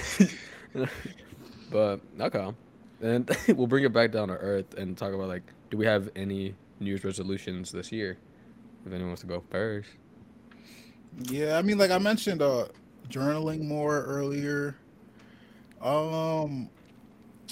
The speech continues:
Speaker 2: I'm just trying to be, like, more aware of the things that I do in general.
Speaker 1: Okay.
Speaker 2: Yeah,
Speaker 1: Such
Speaker 2: so,
Speaker 1: as?
Speaker 2: like,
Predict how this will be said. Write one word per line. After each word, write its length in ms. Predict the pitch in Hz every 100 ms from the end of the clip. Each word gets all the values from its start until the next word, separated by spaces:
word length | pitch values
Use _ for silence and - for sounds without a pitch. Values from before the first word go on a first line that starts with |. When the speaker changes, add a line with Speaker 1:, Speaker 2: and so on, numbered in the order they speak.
| - - -
Speaker 2:
I'm 180 | 202 233
just 200 | 262 -
trying 240 | 226 220
to 100 | 190
be, 280 | 143 170 185
like, 360 | 151 113 87 - - - - - - - - - -
more 380 | 131 143 151 120
aware 460 | 117 127 143 143
of 140 | 131 123
the 80 |
things 300 | 120 135 143 135
that 100 | 127
I 100 | 117
do 260 | 131 131
in 120 | 110 110
general. 400 | 127 135 151 151 - - - - - - - -
Speaker 1:
Okay. 260 | - 80 87 117 - - - - - -
Speaker 2:
Yeah, 300 | 127 131 120
Speaker 1:
Such 100 | 95
Speaker 2:
so, 160 | 107
Speaker 1:
as? 60 | 131
Speaker 2:
like, 340 | 127 127 -